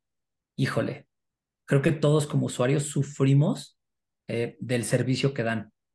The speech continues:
¿no? Este, de repente te hacen un contracargo, o te hacen un cargo no reconocido en tu car-, tu tarjeta y de repente prefieres perder los doscientos o trescientos pesos que te están cargando en lugar de pasar la monserga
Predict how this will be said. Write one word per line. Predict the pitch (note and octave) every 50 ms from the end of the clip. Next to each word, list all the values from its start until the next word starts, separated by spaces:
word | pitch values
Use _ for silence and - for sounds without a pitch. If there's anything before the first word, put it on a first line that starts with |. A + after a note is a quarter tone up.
| _ -
¿no? | A2 B2 F#3 G3+ - F#3 F#3 - _ _ _ _ _ _ _ _
Este, | - A#2+ - - - - - A#2+ A#2+ A#2
de | A#2 A#2+
repente | A#2 A2+ - D3 C#3+ C#3+ D3+
te | D#3
hacen | D3+ D3 D3
un | C#3+ C#3+
contracargo, | C3+ D3+ D3 C3+ C#3 A#2+ - C#3 B2 A#2+ B2+ C3
o | B2+ - G#2+ G2+
te | - - A#2
hacen | A2 - C#3 C3+
un | C3+ C3
cargo | C3 C#3 C3+ C3 C#3
no | C3+ C3
reconocido | C3+ C3+ - B2+ - - C3
en | B2+
tu | B2 C#3 C#3
car-, | - - A2+ A#2 G#2+ - - -
tu | - A2+ G2+
tarjeta | A2+ A2 - - B2 A#2+ - D3
y | D3+
de | C#3 A#2+
repente | A#2+ A#2 - C#3+ C#3 C3+ E3
prefieres | D3 - C3 - - C#3+ D3 E3 D#3 -
perder | - B2+ A2+ A#2+ C3+ C#3
los | D3+ D3 C3+ -
doscientos | B2 A#2+ - C#3 C#3 C#3+ C#3 C#3
o | B2+
trescientos | - - - B2 B2 C3+ C#3 -
pesos | - C#3 B2 C#3 C#3
que | C#3+
te | -
están | - - B2+ B2
cargando | - B2+ A#2+ A#2+ A#2 A#2+ C3 - - - - _ _ _ _ _ - - - _ _ _
en | - C#3 C3+
lugar | C3 B2+ B2+ C3 C#3
de | D#3+ D3
pasar | C#3 C3+ C3+ - - C3+ C3+ C#3+
la | D3 D3
monserga | D3 C#3 C3+ C3+ C3+ B2+ - - - - D3+ D3 C#3+ D3 D3+ D3 D#3+ F3+ A#3 -